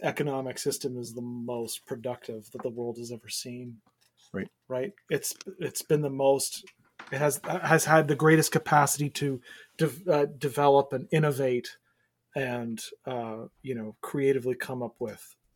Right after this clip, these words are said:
Speaker 1: with any number of solutions to problems. Right. 'Cause you, because, like, the, the flip side being that you, you can tie it directly.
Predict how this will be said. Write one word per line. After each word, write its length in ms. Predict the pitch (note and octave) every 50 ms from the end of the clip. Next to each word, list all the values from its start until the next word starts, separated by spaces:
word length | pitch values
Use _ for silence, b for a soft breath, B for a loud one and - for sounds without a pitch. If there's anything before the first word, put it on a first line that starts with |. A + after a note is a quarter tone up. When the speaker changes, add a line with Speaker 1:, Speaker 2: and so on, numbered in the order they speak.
| _ -
Speaker 1:
with 240 | C#3+ C3 A2 - - - - - _ _ -
any 140 | C3+ C#3 B2
number 240 | A2+ A#2+ B2+ B2 A2
of 100 | G#2 -
solutions 500 | - B2 A#2+ A#2+ A#2 - - A2 A2 -
to 100 | - -
problems. 680 | - - A#2 A2 A2+ A2+ A2+ A2 G#2 G#2 G#2 - - - b b b b b b b b b b b b -
Right. 180 | D#3 E3+ E3
'Cause 200 | - F3+ F3 F3+
you, 140 | F#3 G#3+ A#3
because, 500 | F3+ D#3 E3 D#3+ F3 E3+ D#3+ - - - - - - -
like, 420 | - D#3+ C#3+ C#3 B2 - - - - _
the, 140 | - F3 - -
the 200 | E3 D#3+ D3 C#3+
flip 200 | - F#3 F3 -
side 220 | - D#3+ D3 C#3
being 240 | D3+ D3+ D3 D3 C#3
that 240 | C#3 B2+ C3 - -
you, 220 | C#3 D3 E3 - -
you 140 | - C3+ C#3
can 220 | - - C#3 C3
tie 500 | - - - - - - D3 D3 D3 C#3+
it 300 | C#3+ C#3+ C3 B2 A#2+ - - - - _ -
directly. 840 | - C#3 B2+ A#2+ C3+ C3+ C#3+ - - - B2+ A#2 A2 A2 A2 -